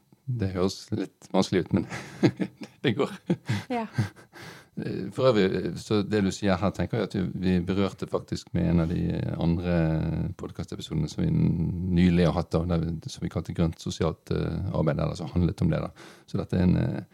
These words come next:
Speaker 1: dette er en viktig tematikk. Al-, eh, men, eh, altså, i, eh, i sosial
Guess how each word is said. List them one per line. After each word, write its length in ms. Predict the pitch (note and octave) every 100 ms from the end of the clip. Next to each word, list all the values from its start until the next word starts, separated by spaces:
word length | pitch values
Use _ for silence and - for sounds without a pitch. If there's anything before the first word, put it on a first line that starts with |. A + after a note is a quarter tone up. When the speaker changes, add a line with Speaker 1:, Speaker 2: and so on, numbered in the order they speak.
| - _
Speaker 1:
dette 180 | - -
er 40 |
en 80 | G2+
viktig 160 | D2 F#2
tematikk. 460 | G#2+ E2+ G2 - F2+
Al-, 160 | F2 -
eh, 180 | F2+ F2+
men, 220 | G2+ G2+ - - - -
eh, 200 | - G#2+ G2 -
altså, 240 | - A2+ G#2+
i, 440 | - G2+ G2+ G2+ F#2+
eh, 260 | F#2 F#2 F#2 - -
i 120 | G#2
sosial 680 | - - - A#2 A2 F#2 E2+